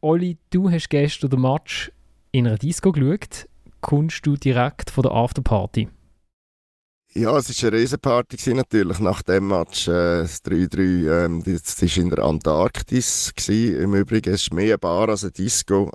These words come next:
Speaker 2: aber, äh, gute Feststimmung so bis zum eins eins wahrscheinlich. Und dann, äh,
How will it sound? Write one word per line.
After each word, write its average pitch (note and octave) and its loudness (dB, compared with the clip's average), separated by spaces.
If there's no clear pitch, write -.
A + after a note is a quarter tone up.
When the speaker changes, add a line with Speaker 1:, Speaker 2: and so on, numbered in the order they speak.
Speaker 2:
aber, E2+ 0
äh, D#2+ 0
gute C3 0
Feststimmung C3+ 0
so A#2 0
bis A2+ -2
zum G2+ 0
eins A2+ 0
eins A2+ 0
wahrscheinlich. B2 0
Und F#2 -4
dann, G2+ 2
äh, G2 2